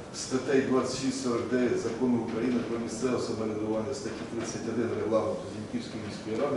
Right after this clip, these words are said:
вимагає: перше, розглянути цей депутатський запит на пленарному засіданні вісімдесят першої сесії Зіньківської міської ради. Один один Виплатити одноразову матеріальну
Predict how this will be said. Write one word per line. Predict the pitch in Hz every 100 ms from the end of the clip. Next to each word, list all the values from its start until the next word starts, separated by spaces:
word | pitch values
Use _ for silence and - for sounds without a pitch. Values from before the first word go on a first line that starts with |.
| 127
вимагає: | 139 143 147 - - - - - - - - -
перше, | 139 117 - 113
розглянути | 147 135 143 123 117 117 -
цей | 147 131 131
депутатський | 131 143 131 - 117 104
запит | 98 82 113
на | 120
пленарному | 131 135 143 123 110 113
засіданні | - 131 127 117 113
вісімдесят | 113 110 117 -
першої | 135 - 104 101
сесії | 120 - 107 104
Зіньківської | 104 120 117 113 107
міської | - 113 -
ради. | - - - - - - - - - - - - - - - - - - 120
Один | 143 156 139
один | - - - 165
Виплатити | 160 156 156 147 143
одноразову | 127 135 139 127 131 123
матеріальну | 120 131 123